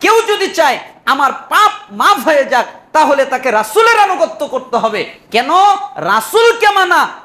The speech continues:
অর্থ আল্লাহকেই মানা। কিভাবে হলো? সূরা নিসার আশি নম্বর আয়াত, আল্লাহ তাআলা বলেন, "মা ইউতিউর রাসূলা ফাকাদ আতা আল্লাহ", যে ব্যক্তি রাসূলকে মানলো ওই ব্যক্তি আল্লাহকে মানলো। মক্কার মুশরিকদের কিন্তু সমস্যা ছিল না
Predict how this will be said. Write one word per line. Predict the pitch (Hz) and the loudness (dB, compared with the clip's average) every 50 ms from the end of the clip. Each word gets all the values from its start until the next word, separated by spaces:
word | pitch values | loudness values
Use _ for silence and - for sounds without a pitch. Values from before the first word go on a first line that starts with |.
| - - | -8 -2
অর্থ | 214 247 240 - - - - | -2 -2 -2 -2 -6 -2 0
আল্লাহকেই | 240 220 220 240 302 359 392 415 427 440 415 403 415 381 349 302 | 0 2 2 2 2 2 2 2 4 4 2 2 0 -2 -4 -4
মানা। | 233 226 185 160 139 127 120 - _ | -4 -6 -8 -10 -12 -14 -14 -16 _
কিভাবে | - 190 196 196 208 233 233 | -8 -4 -2 -2 0 0 0
হলো? | 208 226 247 294 339 320 - - - - - _ - | -2 0 0 -2 -2 -2 -4 -16 -18 -20 -20 _ -10
সূরা | - 220 233 233 | -4 -2 0 0
নিসার | 226 220 226 220 - 233 208 185 - - | 0 -2 -4 -4 -2 -2 -2 -2 -2 -4
আশি | 220 214 - 233 | -4 -4 -4 -6
নম্বর | 233 226 220 214 208 | -6 -4 -2 0 2
আয়াত, | 208 202 190 180 - - - | 2 2 2 0 -2 -4 -4
আল্লাহ | - 208 214 214 202 | -4 -2 0 -2 -2
তাআলা | 208 196 196 | -2 -2 0
বলেন, | 185 185 185 185 180 - - - - - - - | 0 0 0 0 -2 -6 -8 -14 -20 -20 -16 -8
"মা | 170 196 220 233 | -4 -2 0 0
ইউতিউর | 240 233 226 226 226 220 208 226 208 214 | 0 -2 -4 -2 -2 0 0 0 -2 -2
রাসূলা | 214 208 - 262 277 285 320 392 427 453 - - - - - | -6 -6 -4 -2 -2 0 2 2 0 0 -4 -10 -14 -10 -10
ফাকাদ | 208 208 - 202 196 - - | -8 -6 -6 -6 -6 -4 -2
আতা | 196 190 - 208 202 | -4 -2 0 0 2
আল্লাহ", | 190 185 180 175 175 196 247 262 - - - - - - _ - | 2 2 0 -2 0 0 2 2 0 -2 -8 -16 -20 -20 _ -6
যে | - 269 330 | -4 -4 -2
ব্যক্তি | 330 330 320 - - 262 | -2 -4 -8 -6 -2 0
রাসূলকে | 240 226 - - - 427 427 415 - - 381 | 0 0 0 0 0 0 0 0 0 0 0
মানলো | 359 339 320 302 294 285 269 240 185 - - - - - | 0 0 -2 -2 -2 -2 -2 -2 -2 -4 -10 -16 -8 -4
ওই | 202 233 247 | -4 -4 -2
ব্যক্তি | 214 226 208 180 - 208 208 | -2 -2 -4 -4 -4 -4 -2
আল্লাহকে | 202 202 208 214 214 208 196 185 - 175 | -2 0 0 0 0 -2 -2 -2 -4 -6
মানলো। | 160 143 135 131 123 120 113 - - - _ _ _ _ _ - _ _ _ _ - 156 | -8 -6 -6 -6 -8 -10 -10 -12 -18 -20 _ _ _ _ _ -20 _ _ _ _ -6 -6
মক্কার | 214 220 - 269 269 277 | -4 -2 0 0 0 2
মুশরিকদের | 269 285 277 277 - 285 285 247 240 302 294 - | 2 -2 -2 -2 -2 -4 -2 -2 0 -2 -2 -2
কিন্তু | 294 294 285 294 285 | -2 -4 -2 -2 -4
সমস্যা | - - 269 277 311 302 - - 311 285 | -2 -2 -2 -2 -2 -2 -4 -2 -2 -2
ছিল | 294 302 302 302 320 | -2 -2 -2 -2 0
না | 320 320 311 262 | 2 2 0 0